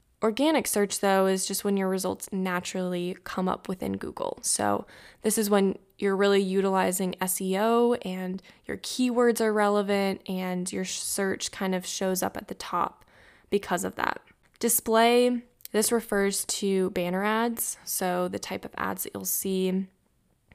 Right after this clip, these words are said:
just on really all kinds of different websites.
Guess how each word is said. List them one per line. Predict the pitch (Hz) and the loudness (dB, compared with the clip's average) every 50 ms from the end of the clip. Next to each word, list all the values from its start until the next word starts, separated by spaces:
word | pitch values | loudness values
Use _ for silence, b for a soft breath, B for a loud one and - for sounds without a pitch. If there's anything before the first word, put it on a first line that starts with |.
| _ _ - | _ _ -8
just | 196 190 - | -6 -4 -2
on | 196 190 196 - - - _ | 0 0 -2 -2 -6 -12 _
really | - - 202 196 196 190 190 190 190 185 - _ _ _ _ _ _ _ _ _ _ _ _ - | 0 2 4 4 6 6 4 4 2 -2 -6 _ _ _ _ _ _ _ _ _ _ _ _ 4
all | 190 196 | 4 4
kinds | 196 - 202 196 202 | 4 4 4 4 4
of | 208 196 | 4 2
different | 208 208 233 - - | 2 0 0 2 2
websites. | 226 220 214 - 247 233 233 240 240 - - - - | 2 2 4 2 2 4 4 2 2 0 -2 -4 -4